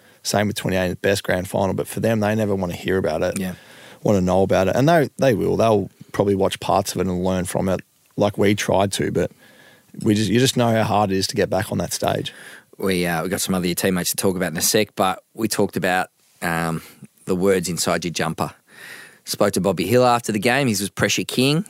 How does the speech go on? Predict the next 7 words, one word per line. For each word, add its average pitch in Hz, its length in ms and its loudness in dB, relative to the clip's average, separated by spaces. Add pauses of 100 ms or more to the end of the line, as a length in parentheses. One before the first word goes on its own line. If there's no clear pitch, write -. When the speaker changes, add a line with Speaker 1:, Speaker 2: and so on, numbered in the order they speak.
Speaker 2:
We 101 120 0
know, 98 360 0
uh, 92 120 0
Braden 92 300 0
Maynard, 101 380 0
competitive 90 500 -2
beast. 123 440 0